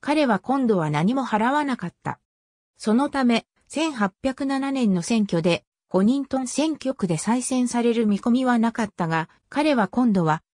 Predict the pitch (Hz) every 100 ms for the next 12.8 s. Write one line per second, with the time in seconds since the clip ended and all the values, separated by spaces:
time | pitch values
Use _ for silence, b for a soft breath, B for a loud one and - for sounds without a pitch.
0 | - 175 277 - - 247 269 269 - 254
1 | 269 262 294 277 226 208 170 151 151 196
2 | 202 196 - - 135 - _ _ _ _
3 | 262 262 202 170 175 _ _ - 311 277
4 | 208 170 - 277 - 262 269 277 262 262
5 | 302 277 196 180 165 - 185 220 202 196
6 | 254 - 254 226 208 185 - - 139 -
7 | _ _ _ _ - 302 302 339 262 180
8 | 156 156 220 294 294 285 269 262 269 285
9 | - 262 254 233 240 240 214 233 190 175
10 | 247 262 285 254 226 196 - 170 160 180
11 | _ _ - 262 294 277 269 247 294 269
12 | 185 175 160 156 190 185 180